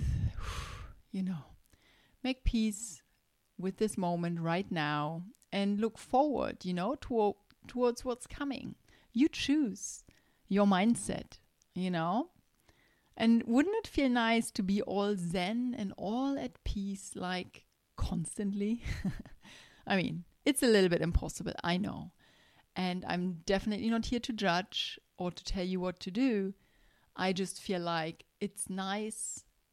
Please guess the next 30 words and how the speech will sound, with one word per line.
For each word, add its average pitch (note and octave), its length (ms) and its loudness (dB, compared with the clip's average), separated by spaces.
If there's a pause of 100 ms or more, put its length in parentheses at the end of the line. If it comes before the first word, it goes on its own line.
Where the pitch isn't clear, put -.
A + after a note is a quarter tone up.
to F#3 400 -2
sometimes E3+ 800 -4
feel F#3 640 -6 (460)
that F#3+ 260 -4
little A#3 400 2
feeling F#3+ 560 -2
of - 220 -6
control. D#3 720 -4 (180)
And F3 400 -2 (640)
that's G#3+ 320 4
what A#3+ 140 2
I'm F#3+ 180 2
here F#3 360 0
to - 160 -6
do F#3 200 -2
for - 220 -6
you. D3+ 320 -8
That's F3 320 -6
what A3 100 -2
I'm G3+ 140 -2
trying F3 540 -4
to - 280 -6
empower E3 560 -2
you E3+ 380 -6 (520)
with, - 420 -10 (280)
to F3+ 420 -4 (1200)
reignite A#3+ 640 2
that F#3 180 0
in D3+ 180 -4
you, - 320 -6